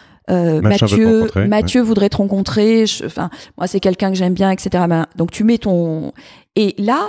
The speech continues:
Speaker 1: tu as un oui ou un non. Euh, si tu as un oui, c'est très bien, tu fais la connexion. Si tu as un non,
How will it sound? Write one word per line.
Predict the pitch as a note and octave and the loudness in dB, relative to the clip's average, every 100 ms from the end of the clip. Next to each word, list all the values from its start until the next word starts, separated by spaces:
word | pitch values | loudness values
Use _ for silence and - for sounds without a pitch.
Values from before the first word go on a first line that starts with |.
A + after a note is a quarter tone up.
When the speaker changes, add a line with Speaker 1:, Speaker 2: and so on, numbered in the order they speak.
| G4+ | -6
Speaker 1:
tu | - | -2
as | A#3+ | 0
un | |
oui | A#3+ C4+ G4 C4 | 0 -2 -6 -4
ou | B3 | 0
un | G#3+ | 2
non. | G#3+ G3+ | 2 0
Euh, | - - _ _ - - | -8 -20 _ _ -18 -8
si | - | -8
tu | C#4+ | -6
as | F#4+ | -2
un | C4+ | 0
oui, | A#3+ | 0
c'est | A3 F#3+ | -2 -6
très | - | -2
bien, | A3+ G#3+ | 0 0
tu | - | -2
fais | G#3+ | -2
la | F#3 | -2
connexion. | A3 G3+ - F3+ | -2 -4 -4 -6
Si | F#3+ | -8
tu | - | -4
as | E3 | 0
un | E3+ | 2
non, | A3+ G4 | 2 0